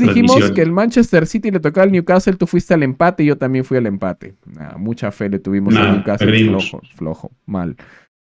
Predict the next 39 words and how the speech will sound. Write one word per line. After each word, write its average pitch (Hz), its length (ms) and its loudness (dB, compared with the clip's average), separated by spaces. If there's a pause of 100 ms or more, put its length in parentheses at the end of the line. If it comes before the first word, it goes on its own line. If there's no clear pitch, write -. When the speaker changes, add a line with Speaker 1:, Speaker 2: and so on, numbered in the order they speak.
(420)
Speaker 1:
Arsenal, 196 520 4
Bournemouth, 208 340 6
los 143 120 4
dos 160 120 6
le 160 100 4
fuimos 165 300 -4
al 135 100 2
local 165 460 4
y 127 100 -4
con 113 180 -2
las 104 120 -4
justas 131 580 0
no 123 160 -2
perdimos. 117 440 -2
Speaker 2:
Sí. 131 280 2 (580)
Speaker 1:
Con 185 140 4
las 196 220 4
justas. 180 760 2 (960)
Aston 190 440 4
Villa, 196 280 4
Crystal 180 480 0
Palace. 175 760 2
Eh, 120 580 2
ahí 110 100 -2
está 123 160 -2
Nico, 127 240 -2
dice, 117 180 -2
"Yo 117 80 0
siempre 120 320 -4
Team 117 240 -2
Blay 110 260 2
en 101 60 -2
las 98 140 -4
quinielas", 98 520 -2
dice. 95 300 -6
<laughs> - 800 -6
Arsenal, 175 540 4
Aston 180 380 2
Villa, 196 440 2